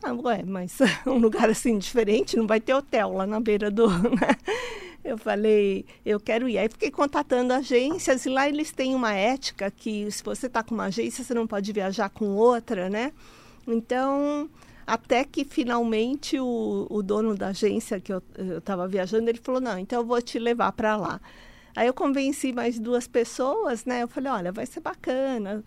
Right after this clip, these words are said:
é, vamos, vamos lá, né? Porque não custa, o pessoal ia de avião, quinhentos quilômetros, né?" Eu falei, "A gente vai em van,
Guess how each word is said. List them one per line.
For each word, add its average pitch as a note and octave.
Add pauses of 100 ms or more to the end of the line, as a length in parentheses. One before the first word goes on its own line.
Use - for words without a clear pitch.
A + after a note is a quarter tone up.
(320)
é, G3
vamos, C4 (200)
vamos G4
lá, D#4
né? C#4
Porque -
não D#4
custa, -
o -
pessoal C#4+
ia D4
de C#4
avião, C#4 (260)
quinhentos G3+
quilômetros, A3
né?" A#3 (240)
Eu E4+
falei, -
"A A#3
gente B3
vai B3
em C4
van, C4+